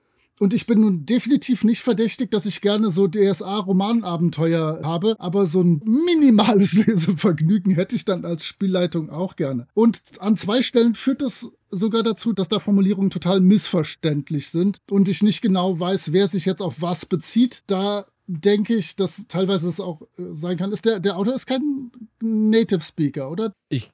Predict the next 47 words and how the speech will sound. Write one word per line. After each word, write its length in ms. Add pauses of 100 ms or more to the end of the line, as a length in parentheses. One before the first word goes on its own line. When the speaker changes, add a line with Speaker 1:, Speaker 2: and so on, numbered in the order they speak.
Speaker 2:
würde 640
tippen 300
nicht, 200
ich 140
weiß 260
es 80
aber 160
nicht 160
genau. 300
Speaker 1:
Ich 180
hätte 220
ihn 80
jetzt 160
irgendwo 500
in 320
Osteuropa 1040
Schrägstrich 600
Russland 480
eingeschätzt, 720
aber 280
auf 120
jeden 140
Fall 160
manchmal, 560 (420)
weiß 220
ich 100
nicht, 160
dadurch, 240
dass 160
dann 160
Artikel 420
und 140
so 100
fehlen, 440
klingt 300
es 100
einfach 260
schlimm 540
holprig. 500
Es 140
soll 180
einfach 460
abgekürzt 600
sein 200
und 180
Platz 300
sparen. 420